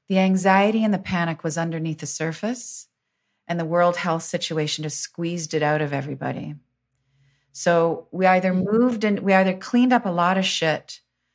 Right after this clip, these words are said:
Speaker 1: before twenty twenty and we were able to navigate, um, or it just brought it up for us. And there's more to come up so that we can really be radiant and heal. And all this stuff has gotta happen. It's gotta get a little bit uncomfortable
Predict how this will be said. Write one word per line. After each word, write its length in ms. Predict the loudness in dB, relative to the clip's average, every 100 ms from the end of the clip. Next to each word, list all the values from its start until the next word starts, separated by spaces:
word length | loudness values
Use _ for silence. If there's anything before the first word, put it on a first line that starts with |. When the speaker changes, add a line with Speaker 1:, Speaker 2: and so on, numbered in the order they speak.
| _ _ -14
Speaker 1:
before 420 | -8 0 2 2
twenty 380 | -2 -4 -2 -4
twenty 540 | -6 -4 -4 -4 -8 _ _ _ _ _
and 160 | -8 -4
we 100 | -4
were 240 | -4 -6 -2
able 400 | -2 0 0 -2
to 160 | -4 -4
navigate, 760 | 0 0 -2 -4 -2 -4 -6 -18 -20 _ _ _ _ _ _ _ _ _
um, 520 | 0 2 2 0 -4 -4
or 200 | 2 4
it 60 | 2
just 260 | -2 -6 0
brought 240 | 2 2
it 100 | 2
up 200 | 0 -2
for 240 | -10 -8
us. 320 | -8 -10 -14 -6
And 120 | -2
there's 200 | 0 0
more 200 | 2 2
to 100 | 0
come 220 | -2 -4
up 160 | -4 -4
so 140 | -8
that 140 | -6 -8
we 100 | -10
can 360 | -10 -10 -12 _
really 280 | -6 -4 -2
be 160 | -4 -4
radiant 580 | -2 -2 -2 -4 -6 -8
and 140 | -12
heal. 460 | -12 -8 -4 -4 -4
And 340 | -6 -8 -12 _ _ _ _ 0
all 120 | 0
this 140 | 0
stuff 220 | -2 -4 -4
has 120 | -6
gotta 200 | -4 -4
happen. 420 | -6 -12 -14 -18
It's 100 | -16
gotta 240 | -6 -4 -2
get 160 | -4
a 40 | -4
little 280 | -4 -4 -6
bit 280 | -6 -8 -8
uncomfortable 720 | -10 -8 -10 -10 -12 -10 -12